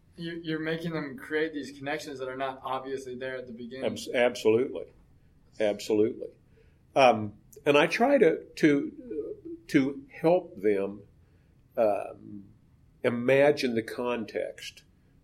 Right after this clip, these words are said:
Speaker 2: uh, that something was written in. Uh, understand the context. Why?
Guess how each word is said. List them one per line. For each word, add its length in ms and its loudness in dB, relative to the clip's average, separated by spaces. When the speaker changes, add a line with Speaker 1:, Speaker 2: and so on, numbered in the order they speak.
Speaker 2:
uh, 180 -2
that 140 -8
something 440 -4
was 200 -8
written 300 -8
in. 1300 -18
Uh, 720 -10
understand 680 2
the 80 -4
context. 720 -8
Why? 560 -2